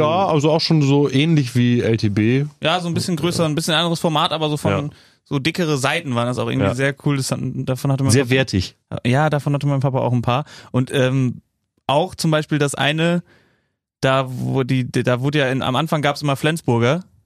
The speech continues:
Speaker 1: und auch mit Flensburger Logo und so hatten der, hatte er da drin, da musste er mal eine ganze Auflage schwärzen lassen, weil Flensburger dagegen geklagt hat oder so. Interessant, weil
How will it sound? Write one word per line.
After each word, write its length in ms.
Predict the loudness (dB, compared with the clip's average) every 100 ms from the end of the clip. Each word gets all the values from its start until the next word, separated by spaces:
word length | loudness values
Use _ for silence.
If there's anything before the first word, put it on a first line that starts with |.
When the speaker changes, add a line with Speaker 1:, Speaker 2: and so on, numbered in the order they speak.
| _
Speaker 1:
und 180 | -2
auch 180 | 0 0
mit 140 | -2 -2
Flensburger 800 | -2 -2 -2 0 2 2 2 0
Logo 280 | 0 2 2
und 140 | 0 0
so 180 | 0 0
hatten 120 | 0
der, 180 | 0 0
hatte 140 | 0
er 80 | 0
da 80 | 0
drin, 160 | 0
da 60 | 0
musste 240 | 0 0
er 80 | 0
mal 100 | 0
eine 160 | 0 0
ganze 260 | -2 0
Auflage 300 | -2 0 -2
schwärzen 420 | 0 0 -2 0 0
lassen, 360 | 2 0 -2 -4 -14 -6
weil 160 | 0 0
Flensburger 440 | 2 -2 0 2 2
dagegen 280 | 2 0
geklagt 380 | 0 0 -2 -2
hat 100 | -2
oder 200 | 0 0
so. 260 | 0 0 -2 -8
Interessant, 640 | -4 -2 0 0 -2 -2
weil 360 | 0 0 0